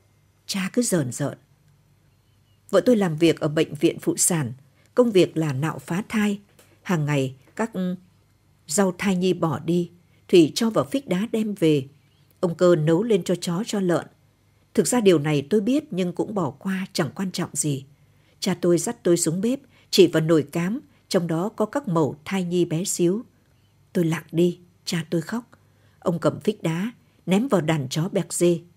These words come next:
"Khốn nạn, tao không cần sự giàu có này." Đàn chó sủa vang. Ông bỏ lên nhà. Vợ tôi đi vào nói với ông Cơ, "Sao không cho vào máy sát?"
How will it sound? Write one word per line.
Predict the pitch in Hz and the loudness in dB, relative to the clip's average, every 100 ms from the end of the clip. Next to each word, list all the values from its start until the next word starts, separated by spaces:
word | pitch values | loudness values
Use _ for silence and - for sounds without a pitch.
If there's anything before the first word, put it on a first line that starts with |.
| _ _ _ | _ _ _
"Khốn | - 165 165 | -4 -2 0
nạn, | 226 170 - _ _ _ _ _ _ | -2 -6 -10 _ _ _ _ _ _
tao | 226 | 0
không | 269 240 | 2 2
cần | 240 190 165 | 4 4 4
sự | - 202 | 4 4
giàu | 180 175 | 6 4
có | - 151 202 | 4 -4 -2
này." | 240 165 147 _ _ _ _ _ _ | -2 -2 -4 _ _ _ _ _ _
Đàn | 165 156 123 | -2 -2 -2
chó | 143 165 | -6 -4
sủa | - 175 113 | 0 2 2
vang. | - 165 165 - _ _ _ _ | -2 -8 -8 -14 _ _ _ _
Ông | 208 | 0
bỏ | 185 143 | 2 0
lên | 147 202 | 2 0
nhà. | 180 151 127 - _ _ _ _ _ _ | 0 -2 -4 -10 _ _ _ _ _ _
Vợ | - 160 160 | 0 0 2
tôi | 175 170 | 2 4
đi | 180 | 4
vào | 180 160 139 | 2 0 -4
nói | 127 135 | -4 -8
với | 156 214 | -2 -2
ông | 185 160 | -2 -4
Cơ, | 175 170 160 _ _ _ _ _ _ _ _ _ _ _ _ | -2 -4 -4 _ _ _ _ _ _ _ _ _ _ _ _
"Sao | - - 196 180 | -6 0 2 2
không | 175 269 | 2 -2
cho | 262 254 | 2 2
vào | 208 | 4
máy | 151 175 | 4 2
sát?" | 240 277 311 | 2 0 -2